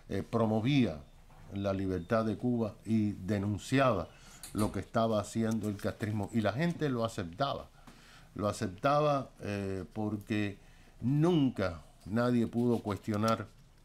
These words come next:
eh, los datos que él ofrecía, eh, de una forma tan contundente. Eh, lo más importante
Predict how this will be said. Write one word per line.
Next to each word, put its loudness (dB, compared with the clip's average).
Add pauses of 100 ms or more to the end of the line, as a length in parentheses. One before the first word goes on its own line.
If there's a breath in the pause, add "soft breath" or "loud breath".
(120)
eh, -2
los -2
datos 0
que -2
él 0 (140)
ofrecía, -2 (480 loud breath)
eh, 0
de 0
una 4
forma 0 (220)
tan -2
contundente. -4 (580 loud breath)
Eh, -2 (340)
lo 6
más 8
importante 4